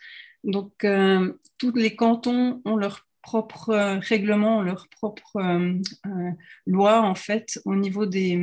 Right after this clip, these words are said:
du, de l'école ou de la déscolarisation. Certains cantons autorisent uniquement les enseignants à, à pouvoir pratiquer le unschooling, enfin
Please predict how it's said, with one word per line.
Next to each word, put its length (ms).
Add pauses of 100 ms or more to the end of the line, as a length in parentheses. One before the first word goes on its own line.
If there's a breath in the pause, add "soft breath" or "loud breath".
(100)
du, 540
de 140
l'école 580
ou 240
de 80
la 120
déscolarisation. 960 (500 loud breath)
Certains 440
cantons 460
autorisent 420
uniquement 440
les 220
enseignants 680
à, 300 (100)
à 280 (120)
pouvoir 260
pratiquer 680 (320 loud breath)
le 100
unschooling, 680
enfin 340